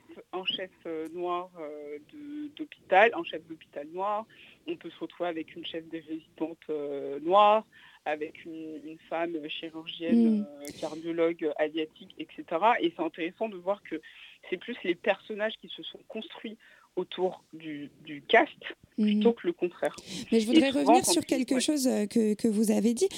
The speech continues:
Speaker 2: Vous avez parlé de, de, d'écrire le rôle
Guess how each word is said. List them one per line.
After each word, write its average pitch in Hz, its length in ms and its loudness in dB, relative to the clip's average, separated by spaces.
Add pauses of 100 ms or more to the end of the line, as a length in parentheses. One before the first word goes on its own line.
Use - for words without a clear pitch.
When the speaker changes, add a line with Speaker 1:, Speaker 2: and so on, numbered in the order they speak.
(240)
Speaker 2:
Vous 233 160 4
avez 247 180 4
parlé 262 300 4
de, 214 480 6
de, 202 340 6
d'écrire 233 640 4
le 226 220 8
rôle 269 280 6